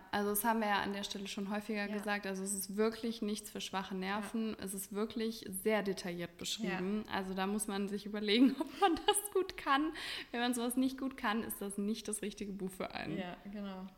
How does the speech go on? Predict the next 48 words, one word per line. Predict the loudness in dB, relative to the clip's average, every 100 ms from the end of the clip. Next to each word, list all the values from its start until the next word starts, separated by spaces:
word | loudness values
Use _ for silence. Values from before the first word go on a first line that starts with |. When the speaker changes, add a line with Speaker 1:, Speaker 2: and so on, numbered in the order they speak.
| -12 -6
Speaker 1:
Aber |
es | -4
freut | -2 -4 -2
mich | -4
sehr, | -4
dass | -6 -6
es | -6
dir | -8
gefallen | -8 -8 -6 -4 -4
Speaker 2:
Das | -4
Speaker 1:
hat. |
Speaker 2:
hat | -6 -6
mir, | -8 -10 -10
also | -10 -8 -10
wirklich, | -12 -12 -12
und | -12
ich | -8
freue | -4 -4
mich | -4 -10
auch |
schon | -10 -10
auf | -10
den | -10 -8
dritten | -8 -6 -6
Teil. | -4 -2 -2 -2 -8 -16 -10 -6
Speaker 1:
Yay! | -4 -6 -6 -8 -6 -4
Speaker 2:
Und | -4 -2
dann, | -4 -4 -4
Speaker 1:
Oder | -4
Speaker 2:
äh, | -2
Speaker 1:
vierten | -2 0 -2
oder | -4
fünften | -4 -4 0
oder | -2 0
sechsten, | -2 0 2
oder | 2 0
welchen | 0 -2
auch | -2
immer. | -2 -4 -6
Speaker 2:
<laughs> | -4
bin | -2
ich | 0
jetzt | 0 -2 -2
auch | -4 -2
in | 0
der | 0
Chris | 0 -4 -6 -6
Carter | -2 -2 0 0 0